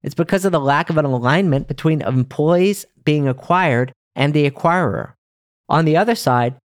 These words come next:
you have MasterCard, which contains about twenty-five percent of credit card market share, in a credit card industry which could be under pressure in the next decade due to the rise of debit as well as cryptocurrency. This means that the company could be looking to expand its service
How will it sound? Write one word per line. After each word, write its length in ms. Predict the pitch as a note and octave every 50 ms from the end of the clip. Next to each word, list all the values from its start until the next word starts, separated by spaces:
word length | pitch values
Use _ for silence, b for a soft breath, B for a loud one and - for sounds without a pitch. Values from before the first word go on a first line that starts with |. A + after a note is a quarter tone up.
| _ _ _ -
you 160 | - E3 F#3
have 80 | F#3 D3+
MasterCard, 680 | C3 B2+ C3+ F3 G#3 - - G3+ - - D#3 C#3 C3
which 160 | C3 C3+ -
contains 380 | - D3 C#3 - D#3+ E3 E3 D#3
about 220 | D3+ D#3 D3 C3+
twenty-five 500 | - - D#3 D#3 E3 D#3+ - D#3+ D#3 D#3
percent 240 | D3+ D#3 - E3 D3+
of 140 | C#3+ C3 -
credit 240 | - F3 D#3+ D3+ -
card 200 | - D#3+ C#3 B2+
market 380 | A2+ A#2+ C3 F3 - - -
share, 380 | - - B2+ A2+ A2 A#2+ B2+ - _ _ _ _
in 100 | - C#3+
a 60 | D3 D3
credit 340 | - - F3 F3+ F#3 F#3
card 180 | - F3+ D#3 C3+ -
industry 520 | D3 E3+ G#3 A#3+ B3 - - E3 D3+ C#3+
which 240 | C#3 B2+ C#3+ C#3 -
could 180 | - G3+ G3+ E3+
be 140 | F3 C3
under 220 | - C#3+ D3 C#3+ C3
pressure 440 | C3 - - D#3+ F#3+ - - F#3 D#3
in 120 | C#3+ C3+
the 100 | B2+ B2+
next 260 | C3 C3+ C#3 - - -
decade 500 | D3+ E3+ - - B2+ A2+ A#2 C3 C3 - _ _ _ _ _
due 140 | - E3 D#3+
to 100 | D#3 D3+
the 80 | C#3+
rise 300 | B2 C3 C3+ C#3+ D3+ D3
of 160 | C#3+ A#2+ A2+
debit 380 | - B2+ B2 C3+ D#3 F#3+ G3 - -
as 180 | B2+ B2 -
well 180 | C#3+ D3 D#3+ E3+
as 140 | D3 - -
cryptocurrency. 920 | - - G3 G3 - E3+ - - A#2+ G#2+ G#2 F#2 - - - D2 - - _ _ _ _ _ _ _ _ _ _ _ _
This 180 | - F#3 -
means 200 | - C4+ C#4 B3+
that 100 | - B3
the 80 | - -
company 300 | - - - G3+ G3 F3+
could 160 | - F#3+ F3
be 120 | D#3+ D#3+ C#3
looking 280 | D#3 E3 E3+ F#3 E3
to 100 | C#3+ D3+
expand 420 | C#3 B2+ - - D#3 D3 D#3 D#3+ D3
its 160 | A#2+ - -
service 460 | - - E3+ E3+ F#3+ F#3+ G#3 F#3+